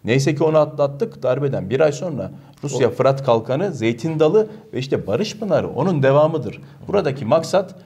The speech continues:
Speaker 1: Türkiye'nin elinde askeri güç var. Türkiye'nin düşmanı, düşmanı P K K. Dolayısıyla Türkiye'ye bu konuda destek veriyor.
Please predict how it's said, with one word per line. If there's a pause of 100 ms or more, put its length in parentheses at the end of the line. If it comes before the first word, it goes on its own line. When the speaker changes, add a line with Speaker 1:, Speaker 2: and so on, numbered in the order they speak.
(120)
Speaker 1:
Türkiye'nin
elinde
askeri
güç
var. (420)
Türkiye'nin
düşmanı,
düşmanı
P
K
K. (680)
Dolayısıyla
Türkiye'ye
bu
konuda
destek
veriyor.